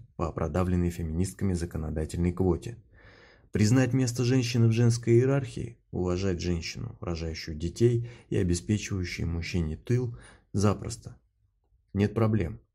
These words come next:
Но опять же, если она полноценно справляется со своими обязанностями. То есть, если дом и дети в порядке, а её мужчина счастлив. Именно этот тип уважения, уважение к женщине-матери и хранительнице домашнего очага,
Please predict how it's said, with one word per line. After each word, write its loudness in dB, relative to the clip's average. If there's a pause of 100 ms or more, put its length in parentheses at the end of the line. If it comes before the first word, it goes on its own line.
(120)
Но 2
опять 2
же, -6
если -4
она 0
полноценно -2
справляется 2
со -8
своими -4
обязанностями. -6 (640)
То 6
есть, 2
если 4
дом 0
и -6
дети -4
в -18
порядке, -2 (300)
а -2
её 2
мужчина 0
счастлив. -6 (540)
Именно 4
этот -2
тип -6
уважения, 0
уважение -2
к -8
женщине-матери -2
и -10
хранительнице -4
домашнего -4
очага, 0